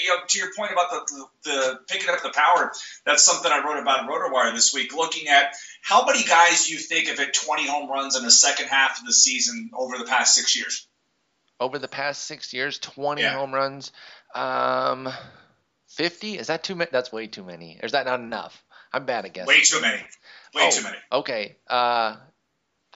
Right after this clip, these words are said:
Speaker 2: twenty.
Speaker 1: Still too many.
Speaker 2: Oh my <laughs> God. Uh, six.
Speaker 1: No, now it's, uh,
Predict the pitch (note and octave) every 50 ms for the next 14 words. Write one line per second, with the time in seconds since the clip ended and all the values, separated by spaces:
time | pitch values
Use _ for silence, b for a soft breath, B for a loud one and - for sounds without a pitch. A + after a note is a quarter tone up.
0 | _ _ _ _ _ _ - - C#3+ C3+ A#2+ F#2 - - _ _ _ _ _ _
1 | _ _ _ _ _ _ B B B B B B B B _ - - - - A#3+
2 | B3 A#3+ A#3 F#3+ - - - - - - _ _ _ - E3+ F3+ E3 D3 C3 -
3 | F3 - - - - E3+ D#3+ D3+ F3 F3+ C#3+ - F3 D#3+ - _ _ _ _ _
4 | _ _ - - B B B B B B F3+ - - - E3 E3 D#3+ D#3+ D#3 D3+
5 | D3 C3+ B2 A#2 - B2+ B2 - C3+ D3 - - - - - - - C3 B2 F#2+
6 | - - - - - - A3 - B C3 B2+ B B B _ _ _ - - D#3
7 | D#3 D#3 D#3 D3+ D#3+ D#3+ D#3+ - F3 - - E3+ D#3 D3 - -